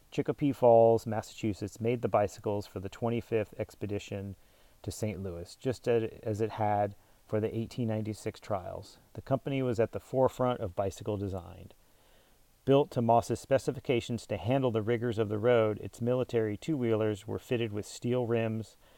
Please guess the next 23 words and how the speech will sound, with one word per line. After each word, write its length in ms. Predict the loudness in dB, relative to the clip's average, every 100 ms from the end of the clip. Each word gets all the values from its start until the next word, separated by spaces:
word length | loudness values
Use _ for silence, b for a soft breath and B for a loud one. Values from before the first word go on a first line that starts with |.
| b b
puncture-proof 600 | 0 2 0 -2 -2 -2
tires, 500 | 6 6 8 4 -2
reinforced 640 | -2 -2 -2 0 0 0 0
forks, 540 | 0 0 -2 -12 -20 b b b -6
and 100 | -6
enclosed 520 | 0 4 6 6 0
gear 180 | -2 -2
cases 500 | -2 -4 -6 -8 -8
that 140 | -10
protected 460 | -6 -2 -2 -2 -8
the 80 |
chain 340 | -6 -2 -2 -4
from 160 | -6
the 100 | -8
dust 360 | -2 0 0 -4
and 100 | -6
debris. 480 | -6 -8 -8 -10 -14 _ _ _ _ _ b b b b
Each 260 | 0 2 10
bike 340 | 12 12 8
weighed 280 | 0 0 2
thirty-two 460 | 2 2 0 -2
pounds, 480 | 0 0 2 -2 -4
riderless. 720 | -2 0 -2 -6 -10 -14 -18